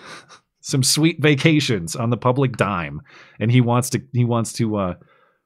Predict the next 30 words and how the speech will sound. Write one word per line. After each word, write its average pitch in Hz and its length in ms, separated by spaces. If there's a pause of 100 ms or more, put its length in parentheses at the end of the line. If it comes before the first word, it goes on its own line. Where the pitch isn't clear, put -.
(360)
enjoy 127 440
those, 82 300
and 98 100
so 98 180
he's 101 180
gonna 101 160
act 95 200
like 95 140
he 101 100
knows 92 220
nothing 95 340
now 76 200
so 90 160
as 82 100
not 87 180
to 85 80
betray 85 340
them. 73 240 (1200)
Um, 95 400 (100)
either 165 300
way, 92 420 (460)
whether 123 640 (560)
Terrence 147 320
Bradley 139 600
is 123 160
just 120 220
trying 123 220
to 110 60
protect 123 400
himself 160 840